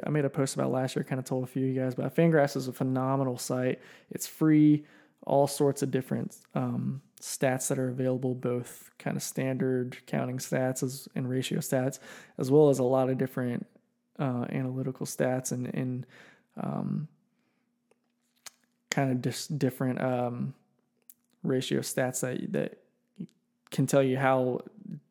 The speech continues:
different players' games are from one another. I don't really know how to fully explain it, um,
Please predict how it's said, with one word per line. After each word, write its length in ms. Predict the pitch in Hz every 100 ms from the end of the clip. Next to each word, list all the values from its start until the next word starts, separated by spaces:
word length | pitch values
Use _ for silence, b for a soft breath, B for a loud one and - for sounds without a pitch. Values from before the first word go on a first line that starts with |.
| -
different 300 | 156 147 -
players' 280 | 143 127 131
games 320 | 135 127 120
are 120 | -
from 120 | -
one 140 | 135 131
another. 200 | 123 123
I 40 |
don't 160 | 131 135
really 180 | 127 127
know 60 |
how 120 | 127
to 160 | 123 135 -
fully 220 | - 123
explain 300 | - - 127
it, 140 | 127 -
um, 240 | - 127